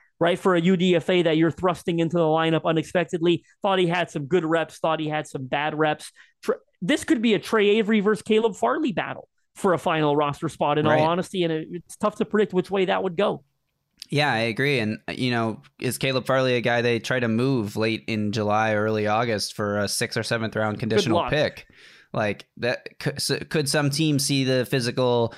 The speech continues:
Speaker 2: traits and think they have a reclamation project and it's worth giving up a conditional seventh and they don't even have to give up a pick if Farley doesn't make their final roster kind of trade, you know, is
Speaker 1: Right.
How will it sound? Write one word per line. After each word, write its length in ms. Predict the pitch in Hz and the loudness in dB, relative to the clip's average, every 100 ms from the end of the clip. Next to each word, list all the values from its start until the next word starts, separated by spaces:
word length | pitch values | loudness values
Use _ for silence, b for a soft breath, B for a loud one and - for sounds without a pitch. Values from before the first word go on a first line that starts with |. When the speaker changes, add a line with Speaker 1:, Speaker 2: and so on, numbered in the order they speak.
| B | B
Speaker 2:
traits 360 | - 143 135 - | -4 0 0 0
and 120 | 120 | -2
think 280 | 127 120 107 | -2 -2 0
they 140 | 117 117 | 2 2
have 120 | 113 | 2
a 100 | 113 | 2
reclamation 540 | 113 135 123 120 117 | 0 0 -2 -2 -2
project 460 | 123 117 113 120 113 | 0 0 0 -2 -2
and 100 | 110 | -4
it's 160 | 101 | -4
worth 220 | 123 117 - | -2 -2 -2
giving 180 | 117 | -2
up 120 | 117 107 | -2 -4
a 40 | |
conditional 560 | - 113 127 - 127 110 | -4 -2 -2 0 0 -2
seventh 460 | - 127 123 113 | -2 -2 0 -2
and 80 | 113 | -2
they 60 | 113 | 0
don't 180 | 117 | 0
even 120 | 110 110 | 0 -2
have 100 | 104 | -2
to 80 | 101 | -4
give 200 | 123 113 | -4 -2
up 140 | 110 | -4
a 60 | - | -6
pick 340 | - 110 - | -4 -4 -4
if 120 | 110 | -10
Farley 480 | - - - 110 110 | -10 -10 -2 0 0
doesn't 220 | 110 104 | 0 -2
make 180 | 107 107 | -2 -2
their 100 | 104 | -4
final 320 | 110 110 104 | -2 -2 0
roster 380 | 104 101 - 107 | 0 0 -2 -4
kind 340 | - - 107 98 | -4 -4 -2 -2
of 160 | 90 | -4
trade, 400 | - 110 92 87 | -4 -4 -2 -4
you 80 | 98 | -6
know, 220 | 95 95 | -6 -6
is 160 | 92 87 | -6 -6
Speaker 1:
Right. 160 | 147 | -8